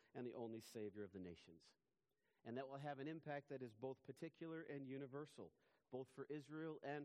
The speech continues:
for the nations, both for men and for women, both for Jews and for Gentiles, for the high and mighty and the low and poor, the, the poor and lowly. All throughout his gospel, as Matthew has chosen those things that Jesus has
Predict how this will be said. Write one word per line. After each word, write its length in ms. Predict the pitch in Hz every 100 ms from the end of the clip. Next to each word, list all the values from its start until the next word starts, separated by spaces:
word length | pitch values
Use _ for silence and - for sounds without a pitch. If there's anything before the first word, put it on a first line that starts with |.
| -
for 80 | 151
the 100 | 143
nations, 540 | 143 147 - 123 95 -
both 180 | 131 139
for 120 | - 135
men 340 | 147 156 160 - - -
and 220 | 147 156 -
for 100 | 147
women, 360 | 143 147 139 92 - - -
both 160 | 131 -
for 100 | 143
Jews 380 | 117 151 156 143
and 220 | 156 160 160
for 120 | 160
Gentiles, 680 | 135 143 135 135 110 92 87 - -
for 80 |
the 160 | 127 127
high 220 | 147 160
and 100 | 156
mighty 400 | 151 156 160 170 165 - -
and 200 | 143 147
the 100 | 143
low 400 | 139 151 151 156
and 300 | 135 139 143 135 -
poor, 220 | 156 147 131 -
the, 60 | 123 - - -
the 80 | 123
poor 220 | 151 147
and 100 | 139
lowly. 380 | 131 135 117 82 - _ _ _ _ _ _ _ _ _ - _ -
All 520 | 147 196 214 208 196 -
throughout 400 | 202 185 185 175
his 160 | 185 151
gospel, 440 | 170 165 160 156 151
as 100 | 131
Matthew 500 | 143 170 208 226 208
has 180 | 196 170 - 190
chosen 500 | 190 185 147 139 107 - -
those 160 | 139 -
things 220 | - 190 180
that 160 | 202 139
Jesus 440 | 175 214 190 202
has 160 | 196